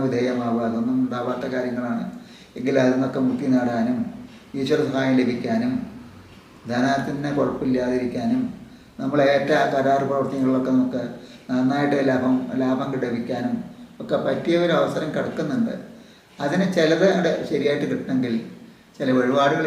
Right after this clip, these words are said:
കഴിക്കണം എന്നുള്ളതാണ് പറയാനുള്ളത്. നവഗ്രഹ പൂജ, അതുമാതിരി ഗണപതിക്കാണെങ്കിൽ ഗണപതി ഹോമം നടത്തുക.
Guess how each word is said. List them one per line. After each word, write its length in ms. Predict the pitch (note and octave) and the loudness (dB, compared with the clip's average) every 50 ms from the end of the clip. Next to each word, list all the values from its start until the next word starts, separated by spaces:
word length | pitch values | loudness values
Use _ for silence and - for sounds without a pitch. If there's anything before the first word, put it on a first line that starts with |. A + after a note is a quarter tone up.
| C#3 | 0
കഴിക്കണം 340 | C3+ B2+ A#2 - C#3 B2+ A#2+ | 0 0 0 0 -2 -2 -2
എന്നുള്ളതാണ് 360 | A#2+ A#2+ A#2 A2+ A2+ A2 A#2 A#2 B2+ | -2 -2 -2 -2 -2 -2 -2 -4 -4
പറയാനുള്ളത്. 440 | A#2 G2+ G2+ G2+ G2+ G2+ G2+ - - - - - - - - - - - - - - - - _ _ - - C#3+ | -4 -4 -6 -6 -6 -8 -10 -12 -14 -18 -20 -20 -20 -20 -20 -20 -20 -20 -20 -20 -20 -20 -20 _ _ -16 -8 -4
നവഗ്രഹ 500 | C#3 C#3+ D3+ D3+ - - D3 C#3+ C3+ B2 C3+ C3+ C3 | 0 2 4 4 4 2 2 2 2 2 2 2 2
പൂജ, 200 | B2 A2 F#2 - - - - - - - - - - - - - - - - - - - - - - - - - - _ _ - - | 0 -2 -2 -4 -6 -8 -12 -16 -20 -20 -20 -20 -20 -20 -20 -20 -20 -20 -20 -20 -20 -20 -20 -20 -20 -20 -20 -20 -20 _ _ -10 -4
അതുമാതിരി 280 | D3 D3+ D#3 D3+ D3+ D3+ C#3 | 0 6 8 8 8 8 6
ഗണപതിക്കാണെങ്കിൽ 680 | C#3 C3+ C#3+ D3 C#3+ C#3+ C#3+ C3+ D3 D3 C#3+ C#3+ C#3+ C#3+ C3+ C3 | 6 6 6 6 4 4 4 2 2 0 2 2 2 2 4 4
ഗണപതി 320 | B2+ B2 C3 C3 B2+ C3 A#2+ | 4 4 4 4 2 2 2
ഹോമം 260 | A#2+ A#2 A#2 A#2+ B2+ B2+ | 2 2 2 2 2 0
നടത്തുക. 360 | B2+ B2 A2+ - - C#3 - | 0 0 -2 -2 -4 -6 -6